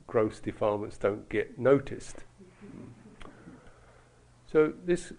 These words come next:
object, object forming tendency,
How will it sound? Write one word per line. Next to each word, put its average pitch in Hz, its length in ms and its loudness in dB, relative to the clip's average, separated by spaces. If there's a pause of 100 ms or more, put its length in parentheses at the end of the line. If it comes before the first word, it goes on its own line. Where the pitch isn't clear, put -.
object, 156 720 6 (600)
object 135 400 2
forming 127 440 4
tendency, - 720 -2